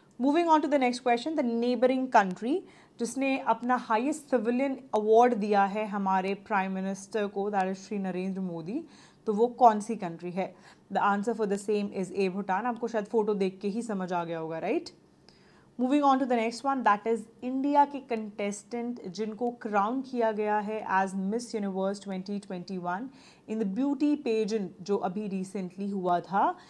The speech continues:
इसराइल में, ठीक है? यूनिवर्स डोमिन इलिट जो कि इसराइल में है,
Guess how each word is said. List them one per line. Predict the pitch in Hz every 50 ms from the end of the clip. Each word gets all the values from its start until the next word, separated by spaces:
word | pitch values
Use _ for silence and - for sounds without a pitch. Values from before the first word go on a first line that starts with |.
| - - _ -
इसराइल | - 202 180 190 185 202 190 185 185 180
में, | 180 175 - - - _ _ -
ठीक | - 185 180 220
है? | 247 311 311 - - - - - - 208
यूनिवर्स | 214 226 226 240 247 247 208
डोमिन | 220 220 208 208 208 196 185 - -
इलिट | 208 247 294 - - - - - - - - _ _ _ -
जो | 185 185
कि | 185 254
इसराइल | - 202 170 160 185 185 185 185 196
में | 208 214 226 226
है, | 226 247 285